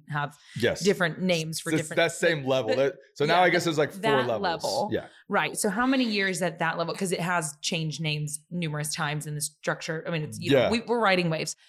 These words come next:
Speaker 1: but how many times now have you competed at that level?
Speaker 2: So I've competed every year since two thousand twelve, minus last year. Last year was the first year I took a step back and did something new, which I'm sure we'll talk about here in a second. So from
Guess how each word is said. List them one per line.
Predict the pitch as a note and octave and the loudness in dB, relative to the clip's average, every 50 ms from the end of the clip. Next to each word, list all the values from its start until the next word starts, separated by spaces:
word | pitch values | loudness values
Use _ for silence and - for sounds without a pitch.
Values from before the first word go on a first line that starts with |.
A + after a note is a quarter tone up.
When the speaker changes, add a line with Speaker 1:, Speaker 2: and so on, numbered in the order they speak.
| _ _ _ | _ _ _
Speaker 1:
but | F#3 G#3+ G3 F#3 E3+ D#3+ - - - _ _ _ _ _ | 2 2 4 4 2 0 -2 -6 -10 _ _ _ _ _
how | G#3+ G#3+ A#3+ | -4 -2 0
many | B3+ C4+ C4+ | 0 0 0
times | C4 A#3 G#3+ G#3 E3+ | 0 0 -2 0 0
now | F#3+ F#3+ | 0 2
have | F#3 F3 D3 | 2 0 0
you | D3+ F3+ F#3 | 0 -2 0
competed | D#3 - D#3+ D3+ - - G3 A3+ A#3+ F3 D#3 | 0 0 0 0 0 0 0 0 0 0 -2
at | D#3+ D#3 - | -4 -2 -2
that | E3 D#3+ E3 - - _ _ _ _ _ | 0 0 0 -2 -6 _ _ _ _ _
level? | - D#3+ D#3+ D#3 D#3 - - - - - F3 - | -6 -2 0 0 -2 -2 -8 -12 -10 -10 -12 -12
Speaker 2:
So | _ - - A2 G#2 - | _ -2 0 0 0 2
I've | - G#2 A2 A#2 B2+ C3+ C#3 C3 - - | 2 4 4 6 6 6 4 4 0 -2
competed | - A#2+ A2 G2 - A2 A2 A2 G#2+ G2+ F2+ - - - _ - | -4 -4 -4 -4 -4 -2 0 0 0 -2 -4 -8 -14 -10 _ 2
every | G#2 A2 A2 A2 A2+ | 2 2 4 2 0
year | A2 G#2+ G#2+ G#2 G#2 G2+ G2 | 0 0 0 2 2 2 0
since | F2+ - - G2 F2+ - | -2 -2 -4 -6 -6 -6
two | - - G#2+ G2 | -6 -6 -4 0
thousand | F#2+ F#2 F2+ E2 E2+ E2 | 0 0 0 -2 -6 -10
twelve, | - - F#2+ E2+ D#2+ D#2+ E2 D#2+ D#2+ | -6 -4 -2 -2 -2 -2 -4 -8 -6
minus | E2 F2+ F2 E2+ F2 F2 E2+ D#2+ - - | -6 -4 -4 -2 -2 -4 -4 -6 -8 -8
last | E2 D#2+ D#2+ - - - | -8 -8 -8 -8 -10 -10
year. | - - - - - _ _ _ | -10 -12 -12 -14 -16 _ _ _
Last | - E2+ D#2+ - - | -4 -2 -2 -2 -2
year | G2+ F#2+ | -2 -2
was | F2 D#2 | -2 -2
the | E2 E2 | -6 -8
first | - - F2+ E2+ - - | -6 -4 -4 -4 -4 -4
year | F2+ F2 | -2 -2
I | D#2 D#2 | -2 -2
took | - - E2+ - | -4 -8 -8 -8
a | |
step | E2+ - - F2 - - | -8 -6 -6 -6 -6 -4
back | - E2 D#2+ - - | -2 -4 -4 -2 -4
and | D#2+ D#2 D2+ D2+ - - _ - F#2 | -6 -6 -6 -8 -10 -14 _ -10 -4
did | F#2 G2 D#2+ | -4 -4 -2
something | - - F#2 - - F#2 F2+ | -2 -4 -4 -4 -2 -2 0
new, | F2+ F2 E2+ | 0 0 -2
which | E2+ - - | -4 -4 -4
I'm | - E2 | -6 -6
sure | - - F#2+ F2 | -6 -6 -6 -4
we'll | E2+ E2+ E2+ | -4 -6 -6
talk | - F2 E2+ D#2+ E2 | -4 -4 -4 -4 -2
about | E2 F2 E2+ | -2 -4 -2
here | E2+ F#2 F2+ | -2 -4 -4
in | E2 D#2+ | -4 -4
a | |
second. | - - - E2+ E2 - E2 D#2+ - - | -6 -4 -4 -4 -4 -4 -8 -10 -10 -10
So | - - C3 A#2 G#2 F#2 | -2 2 4 4 4 2
from | - - G#2+ F#2+ F2+ F2 F2+ F2 | 0 -4 -6 -6 -6 -8 -12 -16